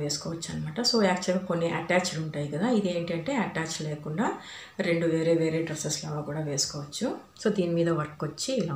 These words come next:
ఉందన్నమాట. లైట్ బ్లూ, గ్రీన్,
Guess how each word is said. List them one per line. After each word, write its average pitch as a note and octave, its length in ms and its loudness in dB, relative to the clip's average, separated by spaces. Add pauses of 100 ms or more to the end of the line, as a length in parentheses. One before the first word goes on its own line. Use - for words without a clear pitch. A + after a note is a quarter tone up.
ఉందన్నమాట. C#3 500 -4 (800)
లైట్ D#3 340 -2 (160)
బ్లూ, D3 220 -2 (260)
గ్రీన్, D3+ 420 -4